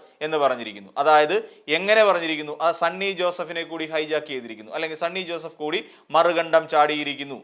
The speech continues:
ഇനി അതിലേക്ക് വരാം, അതവിടെ നിൽക്കട്ടെ. കെ പി സി സി അധ്യക്ഷൻ പറഞ്ഞ ആ തീരുമാനം എന്തുകൊണ്ടാണ്, ആ, യു ഡി എഫ് ചെയർമാൻ പറഞ്ഞ അല്ലെങ്കിൽ പ്രതിപക്ഷ നേതാവ് പറഞ്ഞതാണ് ഞങ്ങളുടെ തീരുമാനമെന്ന്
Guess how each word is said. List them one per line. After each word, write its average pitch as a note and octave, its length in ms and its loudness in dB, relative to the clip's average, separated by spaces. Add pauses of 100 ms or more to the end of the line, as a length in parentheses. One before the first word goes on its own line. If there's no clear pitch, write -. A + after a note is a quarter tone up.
ഇനി D3 80 -8
അതിലേക്ക് D#3+ 340 -2
വരാം, E3+ 300 2
അതവിടെ D3 240 -2
നിൽക്കട്ടെ. D3+ 400 -6 (480)
കെ E3+ 60 4
പി F3 180 0
സി F3 140 -8
സി D#3+ 100 -4
അധ്യക്ഷൻ F3+ 460 0
പറഞ്ഞ F3+ 220 4
ആ F3+ 60 6
തീരുമാനം E3+ 540 0
എന്തുകൊണ്ടാണ്, E3+ 640 2 (320)
ആ, D#3+ 140 8
യു D#3 260 0
ഡി D#3+ 80 -2
എഫ് F3 220 -2
ചെയർമാൻ E3 380 2
പറഞ്ഞ D#3+ 220 0 (240)
അല്ലെങ്കിൽ E3 440 -6
പ്രതിപക്ഷ D#3+ 340 -2
നേതാവ് F3 340 2
പറഞ്ഞതാണ് D#3+ 480 2
ഞങ്ങളുടെ D#3 300 0
തീരുമാനമെന്ന് D#3 720 -2